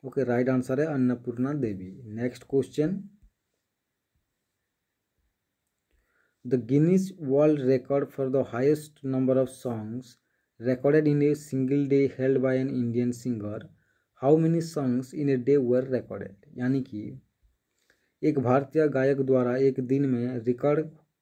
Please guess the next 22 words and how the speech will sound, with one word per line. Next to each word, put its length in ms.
किए 180
गए 340
गीतों 400
की 420
सबसे 420
अधिक 340
संख्या 440
के 380
लिए 360
Guinness 400
World 280
Record 300
था। 540
एक 220
दिन 180
में 380
कितने 440
गाने 380
record 420
किए 200
गए 260
थे? 200